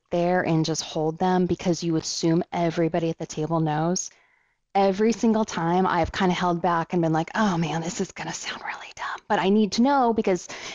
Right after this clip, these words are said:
it's important for me to know this answer." And I ask, and then three other people are like, "Yeah, I was wondering that same thing." So don't be scared. Just be bold, be fearless. Don't preface with, with,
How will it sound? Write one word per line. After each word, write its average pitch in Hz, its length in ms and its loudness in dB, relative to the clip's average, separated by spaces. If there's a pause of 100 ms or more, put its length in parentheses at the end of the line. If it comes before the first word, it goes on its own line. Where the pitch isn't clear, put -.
(320)
it's 196 180 -4
important 254 400 2
for 233 100 0
me 226 140 4
to 214 100 0
know 208 140 4
this 185 180 0
answer." 269 360 2
And 175 120 0
I 180 100 0
ask, 277 420 0
and 202 80 4
then 185 80 4
three 214 260 2
other 208 160 0
people 214 260 -2
are 190 40 2
like, 180 220 -2 (280)
"Yeah, 523 160 0
I - 40 0
was 508 180 0
wondering 440 220 4
that 523 140 -2
same 415 220 2
thing." 285 640 0
So 214 460 2 (520)
don't 196 400 2 (100)
be 175 240 2
scared. - 680 -2
Just - 240 -6
be 170 120 -2
bold, 240 360 2
be 175 120 2
fearless. 214 480 2
Don't 190 380 0
preface 220 540 0
with, - 100 -6
with, 165 200 0